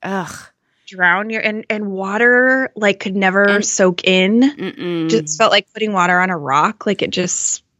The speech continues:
Speaker 1: And there wasn't
Speaker 2: nothing.
Speaker 1: enough grease to, like, s-, you know what I
Speaker 2: Ugh.
Speaker 1: mean? It's just, yeah, it, it was so awful. It's such a, it's such a, it's such a, um,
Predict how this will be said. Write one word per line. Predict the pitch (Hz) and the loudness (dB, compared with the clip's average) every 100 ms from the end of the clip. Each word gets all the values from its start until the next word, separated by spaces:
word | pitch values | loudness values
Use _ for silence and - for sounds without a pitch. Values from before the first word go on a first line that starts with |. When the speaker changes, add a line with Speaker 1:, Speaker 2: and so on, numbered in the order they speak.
| - | -6
Speaker 1:
And | 208 | -2
there | 202 | 0
wasn't | 202 202 | 0 2
Speaker 2:
nothing. | 180 202 | 2 2
Speaker 1:
enough | 202 - | 0 -2
grease | - 170 170 220 254 - - | -8 -4 -2 -2 -4 -6 -6
to, | - 254 | -6 -4
like, | 240 226 226 - | -2 -2 -4 -8
s-, | - | -10
you | - 214 | -6 -2
know | 220 | 2
what | - | 4
I | 196 | 4
Speaker 2:
Ugh. | |
Speaker 1:
mean? | 190 214 | 2 -2
It's | 175 185 - | -4 -6 -6
just, | 214 - - | -4 -6 -6
yeah, | 151 135 135 - - | -4 -2 -2 -4 -8
it, | - 180 | -8 -8
it | - | -6
was | 196 | -8
so | - - 208 254 - | -10 -12 -8 -8 -8
awful. | 117 131 185 - 123 - | -8 -10 -10 -6 -4 -4
It's | 175 | -8
such | - 220 220 - | -8 -6 -6 -4
a, | 220 180 165 - _ _ _ _ _ _ _ - | -4 -2 -4 -8 _ _ _ _ _ _ _ -16
it's | 196 | -12
such | - 214 - | -8 -8 -6
a, | 214 - _ - | -8 -10 _ -12
it's | 175 - | -10 -8
such | 214 208 | -8 -6
a, | 214 190 | -4 -4
um, | 170 165 156 156 156 | -4 -6 -6 -8 -10